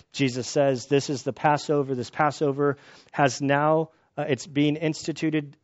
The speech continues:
in a new way, that I ultimately am the Passover, that I will be, um, the ultimate lamb to make the ultimate sacrifice for the forgiveness of sins. And they move from there. They,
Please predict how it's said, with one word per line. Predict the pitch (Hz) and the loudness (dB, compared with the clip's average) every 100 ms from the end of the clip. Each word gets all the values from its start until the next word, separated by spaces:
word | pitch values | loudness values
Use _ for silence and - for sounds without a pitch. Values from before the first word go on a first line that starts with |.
| - - | -14 -4
in | 135 | -2
a | |
new | 131 147 156 | 0 2 2
way, | 147 131 127 139 107 - _ _ _ _ - | 4 2 2 0 -6 -12 _ _ _ _ 0
that | 143 | 0
I | 143 143 156 160 | 4 6 4 2
ultimately | 151 151 147 143 135 131 | -2 -2 -4 -4 0 0
am | 127 | 0
the | 123 | -4
Passover, | - 139 131 135 123 123 | -2 -4 -2 -4 -2 -2
that | 120 123 | -2 -2
I | 135 139 156 156 | -2 -2 0 0
will | 139 | -2
be, | 131 135 135 131 _ _ _ - | -2 0 0 -2 _ _ _ -6
um, | 127 110 | -4 -2
the | 131 139 | -4 -4
ultimate | 160 165 - 165 160 147 | -2 -2 -4 -6 -4 -2
lamb | 127 123 120 | -2 -2 -4
to | 131 | -4
make | 131 117 | -6 -4
the | 139 | -8
ultimate | 147 151 - 156 151 | -6 -6 -6 -10 -10
sacrifice | - 113 - 117 - 117 107 - - | -6 -6 -6 -12 -8 -8 -8 -14 -20
for | - 127 | -10 -8
the | |
forgiveness | - 120 120 113 107 - | -8 -10 -8 -8 -10 -14
of | 104 | -14
sins. | - 101 107 - _ _ _ _ _ _ _ _ _ _ _ _ _ _ | -12 -12 -12 -20 _ _ _ _ _ _ _ _ _ _ _ _ _ _
And | 117 | 0
they | 127 127 | 2 2
move | 139 147 | 2 0
from | 151 139 | 0 2
there. | 131 123 123 | 2 2 -2
They, | 123 117 | -4 -4